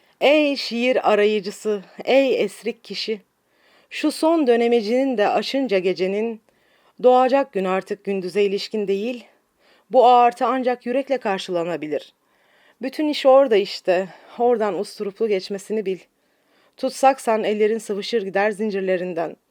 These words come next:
Ve balyozla vursalar mısralarına, soylu bir demir sesi yükselir. Soylu, büyük ve mavi bir demir sesi. Ellerime gece yatısına çağrılmış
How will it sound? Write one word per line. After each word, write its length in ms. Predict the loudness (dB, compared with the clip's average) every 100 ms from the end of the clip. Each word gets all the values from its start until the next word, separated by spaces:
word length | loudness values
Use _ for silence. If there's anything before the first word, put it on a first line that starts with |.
| _ _ _ -20 _
Ve 120 | 2
balyozla 520 | 4 4 2 2 0
vursalar 440 | -2 -4 -2 2 2
mısralarına, 920 | 0 -6 -4 -4 -2 -6 -6 -8 -10 -14 _ _
soylu 560 | -20 0 2 2 -4
bir 220 | -4 -4
demir 280 | -4 -2 -4
sesi 340 | -4 -14 -12 -12
yükselir. 600 | -12 -8 -6 -6 -12 _ _ _ -20 _
Soylu, 580 | -10 -2 0 0 -2 -2
büyük 480 | -4 -4 -6 -8 -2
ve 100 | 0
mavi 500 | 0 -2 -2 -2 0
bir 200 | 0 0
demir 220 | -2 -4
sesi. 420 | -8 -10 -8 -12 -12 _ _ _ _ _ _ _ _ _ _ _ _ _ _ 0
Ellerime 420 | 2 2 0 0
gece 260 | -2 -2
yatısına 380 | -2 -4 -8 -8
çağrılmış 960 | -6 -4 -2 -2 -2 -4 -6 -8 -12